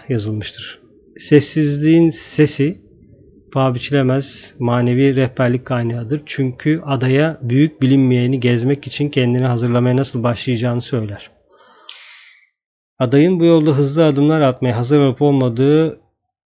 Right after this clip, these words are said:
az çok önemlidir. Çünkü önemli olan bu yaşamda veya sonraki bir gelecekte öğrenciye yol boyunca rehberlik edecek işaret levhalarını tanıştırmaktır. Kuralları anlamak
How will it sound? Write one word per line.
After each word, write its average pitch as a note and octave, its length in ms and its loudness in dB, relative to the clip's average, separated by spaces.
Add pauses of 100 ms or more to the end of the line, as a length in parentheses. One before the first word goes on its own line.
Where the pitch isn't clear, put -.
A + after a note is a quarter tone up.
(140)
az E3 260 0
çok - 480 -6
önemlidir. A2 540 -4
Çünkü C#3 280 -4
önemli C3+ 480 2
olan C3 260 2
bu C#3+ 80 2
yaşamda B2 600 0
veya A#2+ 180 0
sonraki B2+ 600 -2
bir B2 80 0
gelecekte A2+ 560 -4
öğrenciye B2+ 480 2
yol C#3 280 2
boyunca B2 360 0
rehberlik C3+ 580 0
edecek B2 580 -4 (160)
işaret C#3 500 -2
levhalarını C3 800 -2 (140)
tanıştırmaktır. C3 880 -8 (1120)
Kuralları C#3+ 500 0
anlamak E3+ 600 0